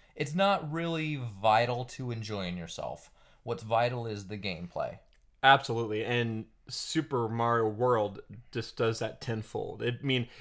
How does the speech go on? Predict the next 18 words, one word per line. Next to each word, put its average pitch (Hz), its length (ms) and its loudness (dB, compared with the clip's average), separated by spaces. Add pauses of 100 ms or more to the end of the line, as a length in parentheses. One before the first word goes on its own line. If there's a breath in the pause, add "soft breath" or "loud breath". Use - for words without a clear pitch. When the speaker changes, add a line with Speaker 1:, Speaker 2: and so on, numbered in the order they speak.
Speaker 2:
it 156 160 4
really 143 340 0
built 127 280 0
upon 117 540 0 (300 soft breath)
the 120 80 -4
success 127 600 0
of 110 320 2
Mario 120 420 2
three 123 340 -2
with 113 400 -4 (180)
the 127 180 -4
overworld 110 680 2
and 113 220 -4 (440 soft breath)
went, 110 280 -8 (720)
went 135 280 0
to 123 200 2
a 110 60 2
more 113 680 2